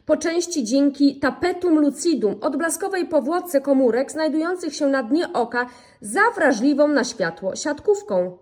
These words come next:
Odblaskowa powłoka działa jak lusterko, odbija światło, które przeszło przez siatkówkę i kieruje je z powrotem.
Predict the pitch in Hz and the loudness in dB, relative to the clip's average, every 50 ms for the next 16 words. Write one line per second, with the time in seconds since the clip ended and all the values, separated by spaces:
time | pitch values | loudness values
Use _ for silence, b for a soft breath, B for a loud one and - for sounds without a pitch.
0 | _ - - 233 214 214 254 247 - 269 - - 403 403 403 320 269 269 - 247 | _ -6 -6 -4 -2 0 0 0 0 0 -4 -4 -4 -2 0 0 0 2 2 0
1 | 202 180 269 359 427 440 427 - 262 294 - - 226 190 175 277 247 226 226 233 | 2 2 2 2 2 2 2 0 0 0 0 0 -4 0 2 2 4 4 2 2
2 | 262 262 269 262 359 427 508 - - 247 208 196 196 - - 190 185 - - 285 | 2 0 0 2 2 0 0 0 0 -2 -2 -2 -4 -6 -6 -8 -8 -2 -2 -2
3 | 277 233 233 226 370 523 523 403 359 - - - - 381 392 403 392 320 285 285 | 0 0 -2 -2 4 4 4 4 4 -2 -4 -4 -2 -2 -2 -2 0 -2 -4 -2
4 | - 277 277 262 262 - 320 320 285 302 285 254 - 262 254 247 - - 254 240 | -2 -2 -2 -2 -2 -4 -8 -8 -4 -4 -6 -6 -4 -6 -6 -4 -4 -4 -6 -6
5 | 240 - - 254 220 - - - 214 233 311 392 B B B B B B - 403 | -6 -6 -6 -6 -6 -6 -6 -6 -4 -4 -4 -6 B B B B B B -4 -4
6 | - 427 427 453 415 359 277 233 233 262 294 339 392 392 - - 508 523 523 359 | 0 4 4 4 6 4 2 0 0 0 0 -2 -4 -6 -4 -2 -2 0 2 2
7 | 277 208 190 190 - 190 185 196 208 | 2 2 2 -2 -4 -4 -4 -4 -6